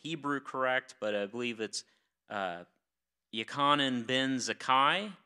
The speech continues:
Uh, he was a scholar who was inside Jerusalem as it was being attacked.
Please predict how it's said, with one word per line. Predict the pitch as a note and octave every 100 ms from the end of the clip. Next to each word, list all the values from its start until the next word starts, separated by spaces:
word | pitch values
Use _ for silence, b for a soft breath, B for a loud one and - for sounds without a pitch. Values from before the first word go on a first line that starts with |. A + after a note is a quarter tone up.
| _ _ _ _ _ _ _ _ _ _ _ _ _ -
Uh, | A2+ G#2+
he | C3+
was | C3+ B2+ A2+
a | G2+
scholar | - - C#3 D3+ E3 E3 E3+ D#3
who | D3 C3+
was | B2 A#2+ A#2 -
inside | E3+ A3 A3+ G#3+ G#3 G3 F#3 D3
Jerusalem | C#3 C#3+ E3+ - B2+ A2+ A2+
as | A#2 A#2
it | A#2
was | A#2+ G#2
being | B2 C3+ C3 A#2
attacked. | - - F#3 G2+ E2 -